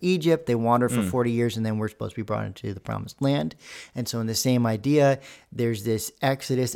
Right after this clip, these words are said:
Speaker 1: out of the old world,
Speaker 2: Mm.
Speaker 1: forty years of Christ reigning, and then brought into the new world, the new, uh, idea. Um, some say it's four hundred and sixty years, lining up with the idea of the return of exile from Babylon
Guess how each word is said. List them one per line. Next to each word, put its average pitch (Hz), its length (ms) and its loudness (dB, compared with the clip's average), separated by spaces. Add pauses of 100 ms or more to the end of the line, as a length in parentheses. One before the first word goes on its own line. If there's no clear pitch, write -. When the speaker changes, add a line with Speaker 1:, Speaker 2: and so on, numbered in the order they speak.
Speaker 1:
out 127 240 0
of 113 160 0
the 117 160 0
old 160 420 6
world, 143 380 4
Speaker 2:
Mm. 120 160 0
Speaker 1:
forty 131 260 4
years 120 300 2
of 107 140 -6
Christ 110 320 -2
reigning, 117 320 2
and 107 60 0
then 107 100 -2
brought 104 260 -2
into 104 240 -6
the 101 120 -4
new 113 500 0 (100)
world, 98 480 -2
the 101 140 -6
new, 107 360 -2 (380)
uh, 101 320 -4
idea. 120 540 4 (420)
Um, 113 260 0
some 151 220 2
say 143 160 2
it's 123 100 0
four 143 260 4
hundred 127 160 2
and 113 120 0
sixty - 380 -2
years, 151 200 4
lining 117 280 0
up 107 100 -6
with 113 80 -6
the 110 80 -2
idea 110 360 -2
of 113 260 -4
the 107 80 -6
return 110 360 -2
of 104 100 -4
exile 107 400 -2
from 104 460 -6
Babylon 143 680 4